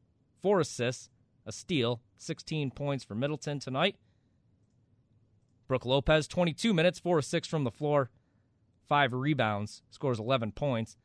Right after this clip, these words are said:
Eric Bledsoe with a solid night tonight in just twenty-seven minutes, eight of sixteen from the floor, four of five from three, six rebounds, eleven assists tonight to just one turnover for Eric Bledsoe.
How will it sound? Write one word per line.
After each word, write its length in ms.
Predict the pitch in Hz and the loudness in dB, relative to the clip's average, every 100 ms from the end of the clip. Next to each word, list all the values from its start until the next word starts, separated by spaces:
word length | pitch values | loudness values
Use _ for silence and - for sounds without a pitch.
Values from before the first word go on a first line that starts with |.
| _ _ - | _ _ -2
Eric 180 | 233 143 | 0 0
Bledsoe 360 | 107 165 - 110 | 2 2 2 -4
with 120 | 101 | -4
a 60 | 110 | -4
solid 320 | 120 113 101 | 0 0 0
night 220 | 110 101 | -4 -4
tonight 240 | 113 110 | -4 -4
in 60 | 98 | -4
just 140 | 101 - | -10 -6
twenty-seven 460 | 113 107 110 104 | -6 -4 -6 -4
minutes, 260 | 104 110 - | -4 -4 -4
eight 100 | 135 | -6
of 60 | - | -4
sixteen 420 | 123 - 131 117 | -8 -8 -6 -6
from 160 | 110 87 | -4 -8
the 60 | |
floor, 380 | - 156 185 208 _ _ _ _ - | -6 0 0 0 _ _ _ _ -8
four 180 | 185 202 | 0 2
of 80 | - | 2
five 300 | 143 143 139 | 2 2 2
from 160 | 95 | -4
three, 460 | 85 - 131 160 208 _ _ _ _ _ _ _ - | -10 -10 -6 -4 -6 _ _ _ _ _ _ _ -16
six 320 | - 185 - | -4 -4 -2
rebounds, 500 | 143 160 120 113 117 | 0 2 2 0 -2
eleven 380 | 110 113 160 180 | -4 2 4 4
assists 440 | 151 - 160 143 | 0 0 -4 -4
tonight 380 | - 113 98 76 _ _ _ _ _ _ _ _ _ _ _ _ - | -6 -6 -6 -8 _ _ _ _ _ _ _ _ _ _ _ _ -8
to 80 | 123 | -4
just 180 | 131 113 | -2 -4
one 360 | 110 151 160 | 0 2 2
turnover 500 | - 147 139 107 92 | 2 0 2 0 -4
for 200 | - 104 | -8 -6
Eric 280 | 117 120 104 | 0 0 0
Bledsoe. 520 | 113 113 104 95 80 | 0 -2 -2 -8 -12